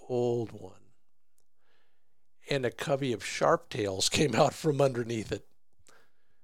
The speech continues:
I've seen 'em roosted in trees in Wyoming before, but that was the first time in South Dakota. Now,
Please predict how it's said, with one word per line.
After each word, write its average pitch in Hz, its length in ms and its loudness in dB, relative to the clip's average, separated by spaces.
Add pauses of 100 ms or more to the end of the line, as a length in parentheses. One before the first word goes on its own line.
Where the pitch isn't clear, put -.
(160)
I've 170 160 4
seen 302 200 8
'em 156 120 2
roosted 151 380 4
in 120 140 -4
trees 123 400 -2
in 110 100 -8
Wyoming 107 480 -4
before, 98 360 -10
but 104 120 -4
that 135 120 6
was 120 100 -2
the - 80 -12
first 120 260 -4
time 107 220 -4
in 101 80 -8
South 98 260 -4
Dakota. - 460 -16 (2250)
Now, 151 300 4